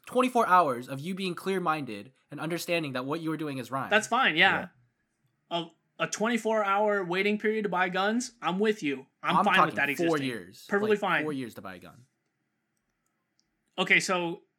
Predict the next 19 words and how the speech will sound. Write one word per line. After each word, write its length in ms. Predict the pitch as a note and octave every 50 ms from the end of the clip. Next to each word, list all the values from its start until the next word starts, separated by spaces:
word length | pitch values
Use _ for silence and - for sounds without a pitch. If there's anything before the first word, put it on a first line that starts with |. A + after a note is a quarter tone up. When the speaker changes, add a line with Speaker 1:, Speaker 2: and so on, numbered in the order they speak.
| _ _ _ _ _ _ _ _
Speaker 2:
when 220 | - E3 F3 F3+ F#3
you 160 | F#3+ F#3+ F3
do 240 | C#3 - E3+ E3 F3
that, 260 | G3+ G#3+ A#3 A#3+ A3+
when 160 | F#3+ F3 E3+
you 120 | E3 E3 F3
institute 440 | F#3 F3 F3+ E3+ F#3 - - G3+ F#3
the 60 | E3
policy 480 | - E3+ D#3 E3 F3+ F3 - G3 G3+
to 100 | G3 - E3
make 200 | D#3 D#3+ E3 E3
it 120 | F3 -
four 280 | - _ E3 D#3+ E3+ E3
years 260 | D3 D3 D#3+ F3 E3+
to 60 | - -
buy 180 | D#3 D#3 D#3
a 60 | D#3
gun 300 | D3+ D#3 D#3 D#3+ D#3 C#3+
legally, 540 | C3+ C#3+ C#3+ D3 F3+ F#3+ G3+ G#3 A3 A3+ A3